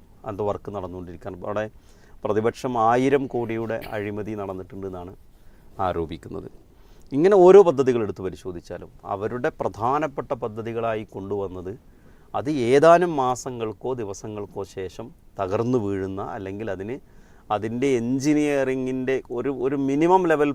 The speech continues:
പോലും പൂർത്തീകരിക്കാത്ത തരത്തിൽ അതിന് പ്രശ്നങ്ങൾ ഉണ്ടാകുന്നു എന്ന തരത്തിലുള്ള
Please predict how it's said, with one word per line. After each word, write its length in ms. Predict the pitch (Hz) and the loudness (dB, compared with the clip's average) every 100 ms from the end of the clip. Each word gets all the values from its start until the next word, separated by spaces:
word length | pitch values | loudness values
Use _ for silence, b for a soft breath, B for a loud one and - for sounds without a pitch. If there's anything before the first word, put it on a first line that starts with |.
| 143 | -2
പോലും 240 | 139 135 131 | -4 -4 -6
പൂർത്തീകരിക്കാത്ത 1000 | 120 110 123 120 110 98 110 98 120 139 - b b b b 120 | -10 -8 -8 -6 -6 -8 -8 -6 -8 -10 -16 b b b b 4
തരത്തിൽ 420 | 110 107 - 139 - - 107 | 4 4 0 -6 -6 -6 -6
അതിന് 180 | 107 113 | -6 -10
പ്രശ്നങ്ങൾ 400 | - - 110 110 107 | -12 -12 -10 -8 -8
ഉണ്ടാകുന്നു 500 | 101 98 95 98 101 104 | -4 -4 -4 -8 -10 -12
എന്ന 120 | 95 95 | -10 -8
തരത്തിലുള്ള 420 | 90 - 92 92 | -8 -8 -6 -4